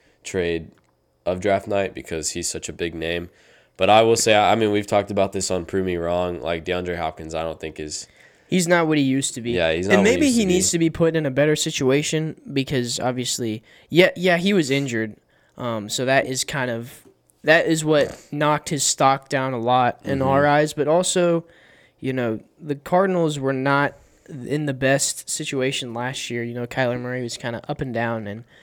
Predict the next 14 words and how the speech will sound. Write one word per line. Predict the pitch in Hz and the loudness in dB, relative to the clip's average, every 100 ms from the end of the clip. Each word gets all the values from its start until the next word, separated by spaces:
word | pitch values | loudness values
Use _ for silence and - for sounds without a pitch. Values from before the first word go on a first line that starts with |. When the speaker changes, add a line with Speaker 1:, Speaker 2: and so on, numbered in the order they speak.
| _ _ - | _ _ -6
Speaker 2:
it | |
was | 131 127 | -4 2
really | 190 233 123 | 2 4 0
a | 113 | 0
question | 180 - - 120 | 0 0 -2 -6
of | 107 | -2
whether | 127 160 | -2 -2
he | 139 143 | -2 -2
was | 123 117 | -4 -6
truly | - 170 160 131 | -8 -4 -2 0
there | 131 120 | 0 0
mentally | 113 156 113 101 117 _ _ _ | -4 -4 -4 -4 -6 _ _ _
or | - | -10
not, | 110 110 117 | -6 -4 -4